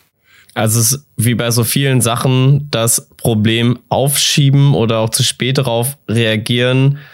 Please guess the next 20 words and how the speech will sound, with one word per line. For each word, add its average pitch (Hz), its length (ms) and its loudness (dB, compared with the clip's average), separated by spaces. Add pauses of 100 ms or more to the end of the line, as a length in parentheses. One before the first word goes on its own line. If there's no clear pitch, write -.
(120)
fällt - 440 -4
einem 117 300 0
in 113 140 2
jedem 120 260 2
Fall 131 140 2
auf 123 120 -2
die 113 120 0
Füße. 147 720 0
Man 117 200 2
sollte 117 360 2
wirklich 120 320 0
gucken, 120 420 0
dass 117 220 0
man, 113 400 2
sobald 117 420 0
man 127 160 0
etwas 120 360 -2
sieht, 143 400 0
also 110 240 0
das 110 360 -2